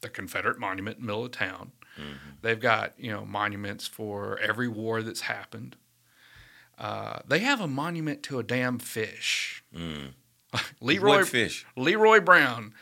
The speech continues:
Speaker 1: It was this, this, this massive bass taken out, taken out of Lake Eufaula back in the seventies and kept in a bait shop in town.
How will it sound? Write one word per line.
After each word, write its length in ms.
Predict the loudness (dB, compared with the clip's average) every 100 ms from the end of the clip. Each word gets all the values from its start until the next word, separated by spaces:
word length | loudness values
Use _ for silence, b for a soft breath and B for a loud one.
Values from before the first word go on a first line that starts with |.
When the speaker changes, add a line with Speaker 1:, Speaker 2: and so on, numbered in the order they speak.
| B B
Speaker 1:
It 60 | -2
was 220 | -2 0
this, 220 | 0 0
this, 380 | 0 0 2 2
this 320 | -2 -6 -6
massive 580 | 2 6 8 8 2 2
bass 400 | 6 6 6 2
taken 380 | 4 4 4 2
out, 320 | 2 2 -2
taken 300 | 0 0 2
out 140 | 2 0
of 120 | 0
Lake 220 | -2 -2
Eufaula 500 | -6 2 2 4 0
back 240 | 0 0
in 80 | -2
the 100 | -2
seventies 540 | 4 6 4 2 -6 -8
and 120 | -4
kept 260 | -2 0
in 100 | -2
a 60 | -2
bait 400 | 0 2 2 0
shop 360 | 0 0 -2 -6
in 140 | -8
town. 460 | -2 -2 -2 -4